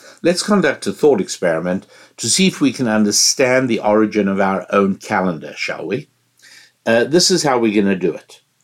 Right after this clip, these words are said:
This is all a thought experiment, please. Do not call Child Protective Services on me. I'm not doing this to real children.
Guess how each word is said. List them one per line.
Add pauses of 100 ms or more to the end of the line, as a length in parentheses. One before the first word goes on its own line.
This
is
all
a
thought
experiment,
please.
Do
not
call
Child
Protective
Services
on
me.
I'm
not
doing
this
to
real
children.